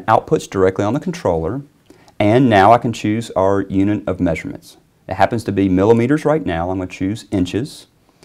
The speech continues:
I get another pop-up box saying, "Hey, do you wanna change this for the entire project?" I do. Click yes. Let me go down to the mechanicals. So now the first thing I wanna change here is sixteen hundred revolutions per pulse,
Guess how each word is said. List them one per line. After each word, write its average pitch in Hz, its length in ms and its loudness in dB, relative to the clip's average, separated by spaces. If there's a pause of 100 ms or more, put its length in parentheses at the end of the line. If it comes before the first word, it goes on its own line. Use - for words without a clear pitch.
(300)
I 92 40 -4
get 90 120 2
another 98 280 2
pop-up 139 400 2
box 110 320 2
saying, 101 220 -4
"Hey, 101 140 -2
do 104 60 -4
you 101 60 0
wanna 95 100 0
change 101 240 -2
this 123 140 -6
for - 100 -8
the 92 60 -4
entire 98 280 2
project?" 98 560 0
I 101 80 -2
do. 120 340 -2 (100)
Click - 240 -8
yes. 120 540 -4 (1000)
Let 113 80 0
me 117 80 2
go 113 120 6
down 104 300 2
to 123 220 -2
the 104 80 -2
mechanicals. 95 1040 -4 (500)
So - 160 -6
now 98 240 2
the 110 80 0
first 127 340 -2
thing 120 160 -4
I - 20 -2
wanna 104 140 -4
change 107 320 -6
here 135 420 -4 (240)
is - 140 -6
sixteen - 560 -2
hundred 123 640 0 (560)
revolutions 110 1040 -4
per 117 140 0
pulse, - 720 -2